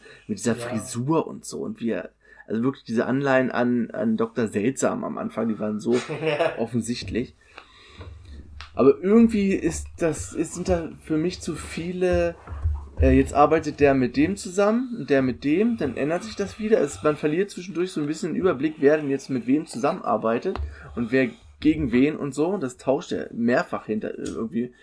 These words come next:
Speaker 1: Deswegen,
Speaker 2: Ja.
Speaker 1: es, es zieht sich so ein bisschen im Mittelteil, finde ich. Deswegen mache ich da
Speaker 2: Mhm.
Speaker 1: einen ganz kleinen Abzug im Vergleich zu dem anderen. Dem hatte ich, äh,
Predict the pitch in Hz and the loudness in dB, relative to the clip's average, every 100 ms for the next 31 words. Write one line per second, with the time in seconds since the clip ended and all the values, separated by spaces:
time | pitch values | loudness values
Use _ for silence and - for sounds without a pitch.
0 | - - _ _ - 113 110 135 147 127 | -16 -16 _ _ -12 -6 4 4 4 -2
1 | 147 - 147 - - - - 214 220 175 | -4 -2 -2 -2 -6 -4 6 6 6 0
2 | 175 156 170 190 170 151 156 160 139 - | 2 2 2 0 0 0 0 2 0 0
3 | 92 - - - 107 - - - _ _ | -4 -4 -6 -6 -4 -4 -10 -14 _ _
4 | _ - 110 127 135 131 131 123 127 123 | _ -8 0 2 4 2 2 2 4 4
5 | 113 143 165 - 139 127 - - - - | 4 4 2 -2 0 0 -2 -4 -4 -10
6 | 151 147 - _ 131 131 120 131 - 127 | -6 -6 -10 _ -6 0 2 2 0 -2
7 | 117 107 - 117 160 165 139 123 - - | 0 0 0 -2 0 0 0 0 -2 -4
8 | 123 | -6